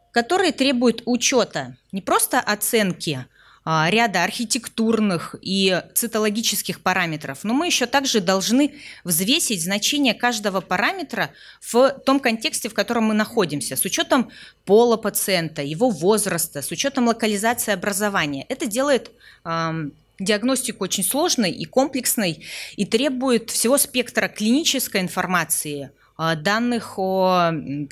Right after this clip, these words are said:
э, клинических методах исследований, дерматографической картине.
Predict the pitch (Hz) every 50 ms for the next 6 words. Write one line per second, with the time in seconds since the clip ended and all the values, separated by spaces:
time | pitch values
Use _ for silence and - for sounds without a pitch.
0 | - - _ _ _ _ _ _ _ _ _ _ _ _ _ _ - - - _
1 | _ - 180 175 180 175 170 165 - - - _ _ _ _ _ _ _ _ _
2 | _ _ - - 196 214 247 247 - - - 214 - 226 208 208 - 175 165 180
3 | - - 190 180 - - 196 165 185 185 175 165 208 214 214 220 214 208 180 196
4 | 202 - - 185 - - - - - 160 - - 226 190 - - - 170 160 147
5 | -